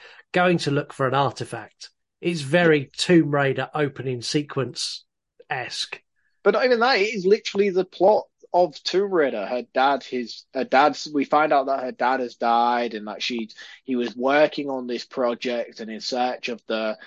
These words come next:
Speaker 2: I mean, I'm gonna be honest with you right now, when this was mentioned, I was like, "Fucking Harry Potter."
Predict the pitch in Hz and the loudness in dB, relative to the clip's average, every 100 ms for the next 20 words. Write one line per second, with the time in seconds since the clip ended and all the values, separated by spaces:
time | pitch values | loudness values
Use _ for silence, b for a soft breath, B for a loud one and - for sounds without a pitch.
0 | B B - 131 147 135 165 170 156 151 | B B -2 0 2 2 2 4 4 4
1 | 139 - 123 123 120 120 110 110 110 113 | 2 -2 -4 -2 0 0 -2 -2 -2 -2
2 | 123 120 - 113 113 113 110 113 104 104 | -4 -6 -8 -8 -4 -4 -4 -6 -4 -4
3 | 101 110 - - - - 107 - 107 - | -4 -8 -12 -20 -20 -10 -10 -10 -12 -8
4 | 104 98 - 107 - 92 | -8 -8 -8 -10 -10 -14